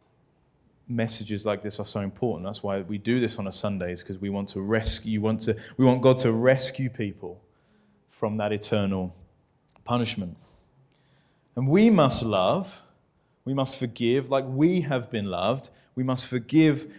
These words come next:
as we have been forgiven. We didn't deserve forgiveness either. Yet God freely forgives us. Therefore,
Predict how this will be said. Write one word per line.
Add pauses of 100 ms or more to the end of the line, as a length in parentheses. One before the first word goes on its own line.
as
we
have
been (100)
forgiven. (840)
We
didn't
deserve
forgiveness (120)
either. (1040)
Yet
God
freely (280)
forgives
us. (1080)
Therefore,